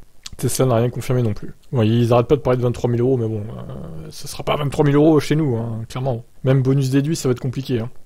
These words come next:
Moi, je pense trente mille bonus déduit, ce serait déjà pas mal. Vu ce que Tesla, euh, propose comme prix en ce moment, trente, une Tesla à trente mille euros bonus déduit, euh, ça serait révolutionnaire, hein. Donc bon,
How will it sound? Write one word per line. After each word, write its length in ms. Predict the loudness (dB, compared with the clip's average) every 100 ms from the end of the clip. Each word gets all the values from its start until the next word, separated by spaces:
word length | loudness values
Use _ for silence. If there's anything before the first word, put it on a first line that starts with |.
| -14 0
Moi, 160 | 2
je 80 | 4
pense 480 | 4 0 -2 -8 -10 -10 -8 -4
trente 260 | 0 0 2
mille 180 | 2
bonus 300 | 2 0 0
déduit, 420 | 0 0 0 -2 -6 -18 -20 -20 -20 -20 -20 -20
ce 140 | -10 -2
serait 160 | 2
déjà 120 | 2 2
pas 120 | 2
mal. 240 | 2 0 -6 -14 -6
Vu 240 | 0 0
ce 80 | 0
que 120 | -2
Tesla, 440 | -2 -2 -2 -2 2
euh, 380 | 2 2 0 -4 -12 -8
propose 340 | -6 -2 -2
comme 240 | 2 2 2
prix 160 | 0
en 80 | 0
ce 140 | 0 0
moment, 240 | 0 0
trente, 240 | -2 -4 -2
une 300 | -4 -2 -2
Tesla 440 | -2 0 2 4
à 40 | 2
trente 240 | -2 -6
mille 160 | -2 0
euros 140 | 0
bonus 240 | 0 0
déduit, 340 | 2 4 4 6
euh, 220 | 4 2
ça 100 | -2
serait 200 | -2 0
révolutionnaire, 500 | 2 0 -2 -4 -4
hein. 100 | -6 -8 -10 -12 -12 -12 -8
Donc 160 | -2 0
bon, 140 | -2